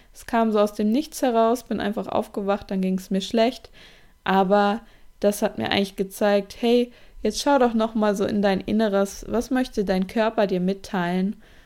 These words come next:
Und ja, da bin ich eigentlich noch mal mehr auf das Thema von dieser Podcast-Episode gekommen, die ich sowieso ja schon vorhatte zu machen, aber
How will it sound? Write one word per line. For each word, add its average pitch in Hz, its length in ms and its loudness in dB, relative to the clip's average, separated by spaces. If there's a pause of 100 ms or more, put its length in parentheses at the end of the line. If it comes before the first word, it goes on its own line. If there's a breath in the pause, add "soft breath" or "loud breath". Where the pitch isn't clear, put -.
(200 soft breath)
Und 180 720 -6 (160)
ja, 220 200 2
da 175 120 0
bin 202 160 -2
ich - 160 -8
eigentlich 214 340 -4
noch 214 240 -8
mal 208 300 -2 (800 soft breath)
mehr 240 460 0
auf - 140 -4
das - 280 -8
Thema 233 420 0
von 202 380 -2
dieser 220 420 0
Podcast-Episode 190 1300 -2
gekommen, 190 640 -2 (400 soft breath)
die - 20 -4
ich 185 140 -8
sowieso 190 400 2
ja 196 120 4
schon 190 220 -4
vorhatte 220 640 -2
zu - 120 -8
machen, 202 400 -2
aber 190 380 0